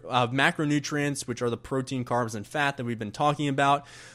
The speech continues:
Uh, but you also need to focus on micronutrients. It's the vitamins and minerals, uh, because failing to get them into your diet in sufficient quantities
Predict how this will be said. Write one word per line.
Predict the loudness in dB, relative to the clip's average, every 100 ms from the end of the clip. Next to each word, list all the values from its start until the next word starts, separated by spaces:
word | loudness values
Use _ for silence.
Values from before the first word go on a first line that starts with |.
| -6
Uh, | 2 2
but | 2 -2
you | -2 4
also | 4 6 2
need | 0 0
to | 0
focus | 0 0 0 -2 -2
on | -2 0
micronutrients. | 2 2 2 2 2 2 0 -4 -4 -6 -8
It's | -8
the | -6
vitamins | 0 2 2 0 0
and | 0 0
minerals, | 2 2 0 -2 -4 -8 -4
uh, | 0 0 0
because | -2 -2 -4
failing | -2 0 2 2 -2
to | -2
get | 0 0
them | 2 0
into | -2 0
your | 0
diet | 2 2 4 2 0
in | -4
sufficient | -4 -4 0 0 2 -2
quantities | -2 4 4 4 2 0 -2